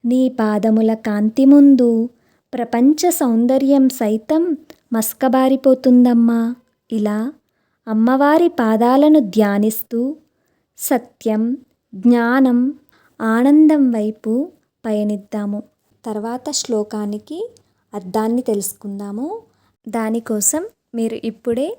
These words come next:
సబ్స్క్రైబ్ చేసుకుని నోటిఫికేషన్ అనేది ఆన్లో పెట్టుకోండి. లేకపోతే నేను చేసే వీడియో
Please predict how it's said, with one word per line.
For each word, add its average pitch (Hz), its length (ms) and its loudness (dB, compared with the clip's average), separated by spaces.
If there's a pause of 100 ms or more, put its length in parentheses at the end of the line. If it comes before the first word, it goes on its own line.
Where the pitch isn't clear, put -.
సబ్స్క్రైబ్ - 680 -8
చేసుకుని 226 600 -6 (580)
నోటిఫికేషన్ 240 760 -6
అనేది 208 580 -6
ఆన్లో 220 340 -4
పెట్టుకోండి. 214 800 -8 (380)
లేకపోతే 233 720 -6 (120)
నేను 254 300 -2 (100)
చేసే 254 320 -4
వీడియో 220 520 -4